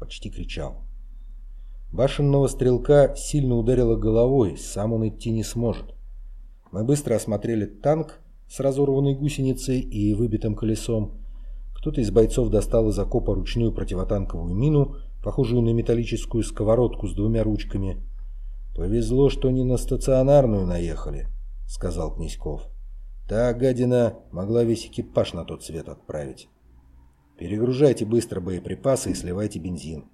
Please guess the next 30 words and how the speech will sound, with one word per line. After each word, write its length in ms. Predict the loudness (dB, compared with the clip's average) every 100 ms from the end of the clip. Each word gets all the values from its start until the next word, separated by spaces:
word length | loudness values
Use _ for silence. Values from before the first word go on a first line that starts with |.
| _
Танк 200 | -8 -4
уничтожить". 640 | -4 -4 -6 -8 -10 -16 _ _ _ _ _ _ _ _ _ _ _ _ _ _ _
Я 180 | -8 -6
посмотрел 680 | -4 -6 -6 -6 -2 0 0
на 140 | -2
мертвого 540 | -6 -6 -8 -8 -6 -6
немца, 540 | -4 -6 -6 -12 -18 -20 _ _ _ _
который 360 | -8 -4 -4
ценой 480 | -6 -4 0 4 4
жизни 500 | 2 -2 -4 -4 -8
взорвал 480 | -8 -8 -4 -4 -4
наш 260 | -6 -10 -14
танк. 440 | -14 -14 -16 _ _ _ _
Лет 220 | -4 -2 0
двадцати, 640 | -2 -4 -8 -4 -4 -4 -12 _ _
без 160 | -16 -14
шинели, 680 | -12 -8 -2 0 0 -4 -18 _ _ _ _ _ _
но 120 | -6
в 100 | -6
каске, 640 | 2 4 4 2 -4 -4 -4
выздоровленном 800 | -8 -2 2 2 2 2 0 -2
пулями 300 | -2 0 0
Френче, 680 | -2 0 2 0 -2 -6 -6 -20 _
он 80 | -6
лежал 360 | -2 2 4 4
метрах 360 | 2 0 -4
в 60 | -4
семи 340 | -6 -2 0
от 240 | 0 -4 -10
танка. 460 | -10 -10 -16 -20